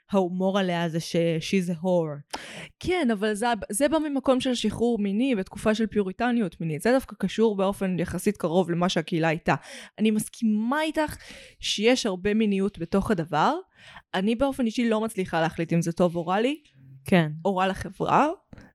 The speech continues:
Speaker 2: אני דווקא חושבת שזה דווקא בא ממקום שהוא... הוא טוב ורע.
Speaker 1: יש גבול. כאילו, הן
Speaker 2: כן.
Speaker 1: משחקות על הגבול. יש את הגבול, אני לגמרי בעד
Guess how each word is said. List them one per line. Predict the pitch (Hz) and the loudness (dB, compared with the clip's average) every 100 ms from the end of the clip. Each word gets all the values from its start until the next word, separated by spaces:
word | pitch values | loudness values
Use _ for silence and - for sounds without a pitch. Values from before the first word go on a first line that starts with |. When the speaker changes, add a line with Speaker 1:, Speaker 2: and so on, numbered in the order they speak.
| _ | _
Speaker 2:
אני | 202 196 | 0 2
דווקא | 185 202 | 0 -4
חושבת | - 208 220 233 | -2 0 0 0
שזה | 190 | -2
דווקא | 170 180 190 175 | -2 -2 -2 -2
בא | 180 220 254 | -2 0 0
ממקום | 214 226 220 | 0 0 0
שהוא... | 220 208 196 170 185 - - - - - - - - - - | 0 0 0 -2 -8 -18 -20 -20 -18 -10 -6 -4 -2 -2 -2
הוא | 226 | -4
טוב | - 349 311 | -2 -2 0
ורע. | 240 196 143 | -2 -2 -4
Speaker 1:
יש | 208 240 302 - | 0 2 2 0
גבול. | 190 180 233 202 156 156 _ _ _ - - | -6 -4 2 2 0 -6 _ _ _ -20 -6
כאילו, | 190 190 | -2 0
הן | 180 180 | 0 2
Speaker 2:
כן. | 190 | 0
Speaker 1:
משחקות | 160 170 262 | 0 -2 0
על | 285 | 0
הגבול. | 214 170 185 | -2 -2 -2
יש | 160 226 | 0 -2
את | 294 | 0
הגבול, | 247 185 233 - | -2 2 2 2
אני | 175 180 196 247 311 - | -4 0 2 2 -2 -2
לגמרי | 185 175 185 214 214 | -2 0 0 0 0
בעד | 185 175 185 180 | 0 2 0 -2